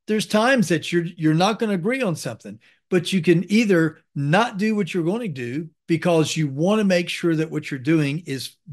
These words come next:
best for both of you, or you can go through and, uh, have that turmoil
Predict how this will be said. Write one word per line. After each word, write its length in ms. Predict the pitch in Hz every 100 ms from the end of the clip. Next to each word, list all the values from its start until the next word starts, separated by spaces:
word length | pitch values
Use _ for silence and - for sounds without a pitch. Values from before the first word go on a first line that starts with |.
| 113
best 320 | 165 156 -
for 100 | 143
both 340 | 123 135 160 117
of 160 | 107
you, 220 | 110 113 120 - - - _
or 600 | 208 254 202 143 151 160 _ _ _
you 200 | 156 196
can 180 | 180 175
go 200 | 180 170
through 600 | 165 156 147 143 147 170 -
and, 540 | 147 139 139 135 135 - _ _ -
uh, 340 | 135 131 139 -
have 260 | 160 180
that 220 | 160 156 -
turmoil 600 | 247 277 156 113 127